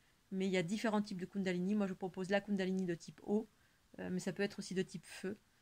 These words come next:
Ça vous accompagne dans ce processus qui est un processus d'éveil à part entière. Voilà Scooby-Doo.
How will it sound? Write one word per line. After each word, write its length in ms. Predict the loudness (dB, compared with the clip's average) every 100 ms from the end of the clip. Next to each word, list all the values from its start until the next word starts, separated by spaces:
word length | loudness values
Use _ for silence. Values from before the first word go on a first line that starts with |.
| _
Ça 260 | -2 2 2
vous 320 | 0 -2 2 2
accompagne 600 | 4 2 2 0 0 -2
dans 220 | 0 2
ce 220 | 0 -2 -8
processus 720 | -4 -4 -2 -4 -6 -12 -8
qui 100 | -6
est 100 | -4
un 60 |
processus 480 | -4 -4 -6 -4 -2
d'éveil 340 | 0 2 0 2
à 140 | 2
part 300 | 2 -2 -2
entière. 300 | -4 -4 -10 -12 _ _ _ _ _ _ -8 -8 -20 -20 _ 4
Voilà 160 | 6
Scooby-Doo. 520 | 6 4 4 4 4